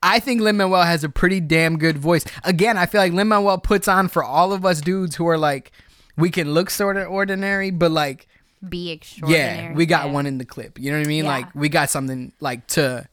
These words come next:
Speaker 2: <clears throat>
Speaker 1: to lead us
Speaker 2: It was a
Speaker 1: forward,
Speaker 2: little hard
Speaker 1: but
Speaker 2: to watch. I'm not gonna say that. I'm not gonna say, it was a little hard to watch.
Speaker 1: That's
Speaker 2: They
Speaker 1: tough.
Speaker 2: did, they did actually, um, put a melody from the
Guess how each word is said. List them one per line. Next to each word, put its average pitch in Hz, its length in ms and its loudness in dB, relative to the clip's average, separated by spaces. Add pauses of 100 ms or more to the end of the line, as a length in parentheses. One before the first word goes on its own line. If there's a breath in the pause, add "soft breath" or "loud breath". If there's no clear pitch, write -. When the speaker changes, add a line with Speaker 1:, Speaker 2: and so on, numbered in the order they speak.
(140)
Speaker 2:
<clears throat> - 200 -18
Speaker 1:
to 240 580 2
lead 147 220 0
us 123 160 -2
Speaker 2:
It 220 140 -2
was 120 120 -4
a - 20 -8
Speaker 1:
forward, 208 160 -4
Speaker 2:
little 196 180 -2
hard 196 240 -2
Speaker 1:
but - 60 -14
Speaker 2:
to 190 80 -8
watch. - 420 -12
I'm - 80 -18
not - 160 -16
gonna 190 160 -18
say - 180 -16
that. - 220 -18 (140)
I'm 180 180 -12
not 175 180 -16
gonna 185 160 -20
say, 165 400 -14 (440 loud breath)
it 220 160 -2
was 214 120 -4
a 208 80 -4
little 196 220 -2
hard 190 220 -4
to 202 60 -10
watch. 170 200 -6 (240 loud breath)
Speaker 1:
That's - 80 -18
Speaker 2:
They 254 160 4
Speaker 1:
tough. 208 100 -8
Speaker 2:
did, 294 440 -4 (260)
they 220 200 -8
did 247 200 -4
actually, 254 760 -6
um, 190 420 -8
put 220 160 2
a 208 60 -6
melody 190 560 -10
from 185 380 -10
the 175 180 -12